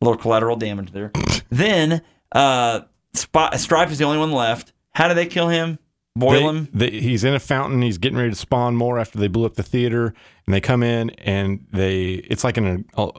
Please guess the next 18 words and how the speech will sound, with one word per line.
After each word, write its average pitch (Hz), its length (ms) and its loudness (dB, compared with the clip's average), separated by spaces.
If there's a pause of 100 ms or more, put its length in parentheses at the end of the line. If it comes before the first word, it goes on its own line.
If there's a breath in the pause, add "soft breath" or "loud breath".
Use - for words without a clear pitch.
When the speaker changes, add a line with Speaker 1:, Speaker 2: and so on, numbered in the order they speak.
(500)
Speaker 2:
a 98 40 -2
garden 95 640 0 (220)
shed 90 420 -2
type 92 240 -4
of - 80 -10
place. 92 240 -2
And 92 100 -2
they 92 80 0
open 107 220 -2
up, 104 140 -4
like, 95 180 -4
this, 92 300 -4
uh, 87 340 -2 (160)
light, 101 460 -4 (100)
uh, 85 280 -2
a - 80 -6
skylight 101 540 -2
thing. - 300 -12